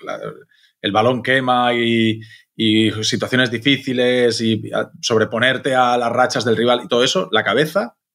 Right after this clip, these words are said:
para ser campeón de la N B A la tienen Miami Heat y Los Ángeles Lakers.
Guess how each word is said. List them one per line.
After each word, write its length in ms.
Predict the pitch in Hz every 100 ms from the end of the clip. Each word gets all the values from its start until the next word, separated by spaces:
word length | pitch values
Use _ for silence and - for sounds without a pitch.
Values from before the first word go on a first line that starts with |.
| _
para 280 | - 107 113
ser 200 | - 127
campeón 320 | 139 123 131
de 60 | 123
la 80 | 123
N 120 | 127
B 120 | 139
A 200 | 202 - _ _ _ _ _
la 160 | 117 107
tienen 400 | 107 95 87 - _ -
Miami 260 | 107 143
Heat 280 | 139 196 220 _ _ _ -
y 80 |
Los 120 | 104 104
Ángeles 300 | 101 98 85
Lakers. 440 | - - -